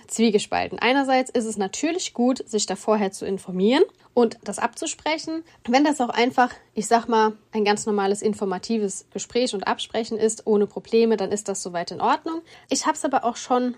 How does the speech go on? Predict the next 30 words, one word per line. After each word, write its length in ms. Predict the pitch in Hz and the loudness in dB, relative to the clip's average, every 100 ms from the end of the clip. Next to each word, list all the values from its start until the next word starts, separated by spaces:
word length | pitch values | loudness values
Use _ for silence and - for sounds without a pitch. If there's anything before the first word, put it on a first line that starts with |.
| - 180 | -8 0
regelmäßig 640 | 214 269 269 262 254 - | 2 2 0 -2 -6 -6
erlebt, 520 | - 208 214 220 - 190 | -4 2 2 2 -2 -4
dass 240 | 196 - | -4 -6
es 220 | - 202 | -8 -6
da 160 | - 175 | -4 -6
Probleme 640 | - 190 - 175 180 180 | -6 -14 -12 -6 -4 -6
gibt 180 | 185 - | -8 -10
mit 160 | 170 | -10
den 160 | 175 170 | -10 -10
Veterinärämtern. 920 | 165 190 175 175 165 - 175 185 - - - | -12 -10 -10 -8 -8 -8 -12 -12 -14 -16 0
Dass 180 | 226 226 | 2 2
die 120 | 262 | 0
sich 240 | 226 240 - | -2 -2 -2
zum 160 | 214 | 0
Beispiel 340 | 190 202 - 220 | 2 2 0 -4
komplett 460 | 233 226 285 285 | -2 -2 0 -2
querstellen 680 | - 254 277 - 185 180 180 | -2 0 0 -2 -6 -6 -4
wollen, 320 | 170 180 226 - - | -2 0 -2 -6 0
wenn 120 | 220 | 2
es 120 | 226 - | 2 0
darum 300 | 220 220 208 | -2 0 0
geht, 200 | 220 214 | -2 -2
überhaupt 640 | 208 214 - 294 - - _ | -4 -2 4 4 4 -6 _
von 240 | - 226 208 | -6 0 2
jemand 320 | 202 190 - | 2 0 0
anderem 540 | 247 302 285 196 185 - - | 0 2 0 -2 -4 -6 0
einen 180 | 220 | 2
Sachkundenachweis 800 | 214 240 - 185 175 175 175 165 - | 2 0 -2 -6 -4 -6 -8 -12 -12
zu 160 | - | -14
akzeptieren. 640 | - - 170 - - 117 | -14 -12 -14 -12 -12 -12